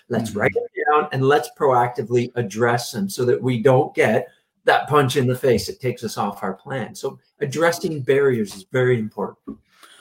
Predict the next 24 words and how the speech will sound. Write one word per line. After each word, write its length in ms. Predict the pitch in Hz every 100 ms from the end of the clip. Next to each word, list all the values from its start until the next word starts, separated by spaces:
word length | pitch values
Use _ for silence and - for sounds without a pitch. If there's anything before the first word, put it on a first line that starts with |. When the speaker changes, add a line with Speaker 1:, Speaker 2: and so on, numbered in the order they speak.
| - _ _
Speaker 2:
I 40 | -
think 180 | 196 196
it's 180 | 170 -
fascinating 840 | - 165 180 - 165 156 151 147
that 240 | 143 127 151
you're, 260 | 139 123 -
you're 200 | 131 123
coming 300 | - 151 139
out 220 | 139 135
and 180 | 123 123
saying, 540 | - 135 131 123 117 - _ _ - - -
"We 200 | 160 156
know 200 | 143 143
what 260 | 143 127 -
they 180 | 110 107
are," 440 | 104 95 - - _ _ _ _ _ _ - _ _ _
because 220 | 143 143
that 240 | 196 214 -
speaks 420 | - 214 196 -
to 300 | - 185 175
or 100 | 156
alludes 540 | 147 160 180 190 143 -
to, 500 | - 156 147 143 143 - - - - _ _
um, 720 | 147 151 147 143 131 123